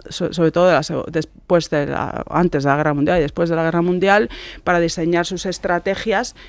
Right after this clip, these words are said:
encuentran los nichos que, que, que los americanos o los occidentales no tienen y a partir de la ingeniería, las cosas prácticas que tienen que funcionar, ahí cuando tiene que funcionar ya no es corporativismo,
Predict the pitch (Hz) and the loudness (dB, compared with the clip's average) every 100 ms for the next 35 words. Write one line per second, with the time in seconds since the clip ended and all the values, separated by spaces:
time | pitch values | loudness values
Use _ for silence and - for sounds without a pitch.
0 | - 175 160 185 180 208 208 170 185 196 | -4 0 4 4 4 4 4 2 2 0
1 | 208 214 262 349 - 160 151 - 151 143 | -2 -4 -2 -4 -2 -2 -2 -4 -6 -4
2 | 147 151 147 120 - 190 208 196 190 190 | -4 -4 -4 -4 2 2 2 -2 -2 -2
3 | 214 190 202 202 196 202 190 240 262 302 | -2 2 2 2 0 -2 0 0 2 2
4 | - 180 165 151 147 139 208 208 175 165 | 0 2 2 0 -4 0 0 2 2 0
5 | - 165 165 202 190 277 269 - - 165 | 0 0 0 2 0 0 -8 -20 -6 -4
6 | 151 185 180 175 202 208 - 185 175 185 | -4 -4 -4 -2 -2 -2 0 -2 0 -2
7 | 175 170 170 180 196 170 196 180 196 214 | 0 0 0 -2 -4 -4 -2 0 0 0
8 | 254 - - - - - - - 170 170 | -10 -20 -20 -20 -20 -20 -10 0 2 2
9 | 202 208 180 160 220 254 233 247 226 240 | 2 4 4 4 4 4 0 0 0 2
10 | 233 240 262 214 214 226 214 202 165 175 | 4 4 4 2 2 2 2 0 2 2
11 | 165 156 165 262 - 143 | 2 0 0 0 0 -6